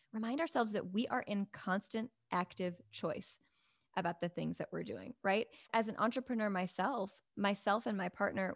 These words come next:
we're always having conversations about being in active choice about the things that we're doing. We are taking risks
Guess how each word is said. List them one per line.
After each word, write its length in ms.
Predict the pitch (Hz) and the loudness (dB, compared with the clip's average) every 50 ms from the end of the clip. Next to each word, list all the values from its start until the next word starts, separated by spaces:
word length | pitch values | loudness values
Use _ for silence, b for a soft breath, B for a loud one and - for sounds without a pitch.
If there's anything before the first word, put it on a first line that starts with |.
| - | -2
we're 240 | - 226 233 - - - - | 0 0 0 0 -2 -4 -4
always 440 | - 202 226 269 277 254 226 - - | 0 4 6 6 8 8 6 6 4
having 280 | 208 180 170 - - | 0 -2 -2 -2 -4
conversations 800 | - - 180 - - 185 - - - - - - - 196 196 - B B B B B B B | -4 -4 -4 -4 -4 -4 -4 -4 -4 -4 -4 -6 -8 -10 -10 -12 B B B B B B B
about 320 | 208 202 190 180 175 - - 190 - _ | 2 6 6 6 6 6 2 -4 -12 _
being 260 | - 226 240 254 254 240 | 0 2 4 4 4 4
in 140 | 220 214 | 2 0
active 340 | 190 - 185 180 - 190 185 - | -2 -2 -4 -2 -2 -4 -4 -4
choice 380 | - - 190 165 131 175 - | -4 -2 -2 0 0 -2 -2
about 180 | - 175 175 - | -4 -4 -2 -2
the 80 | 180 | -4
things 280 | 175 - 180 175 180 175 | -4 -4 -4 -4 -4 -4
that 120 | - - | -6 -6
we're 120 | - 165 170 | -4 -4 -4
doing. 360 | 185 156 151 147 - - 202 - _ _ _ _ | -2 -2 -4 -4 -6 -8 -10 -12 _ _ _ _
We 180 | - 185 196 190 | -6 -2 0 0
are 80 | 170 | 0
taking 540 | 170 - - 214 190 - - 196 190 190 - - 214 | 0 0 0 -2 -2 0 -2 -2 -2 -4 -6 -6 -4
risks 420 | 170 170 190 - - - - - | -2 0 0 -2 -4 -12 -18 -20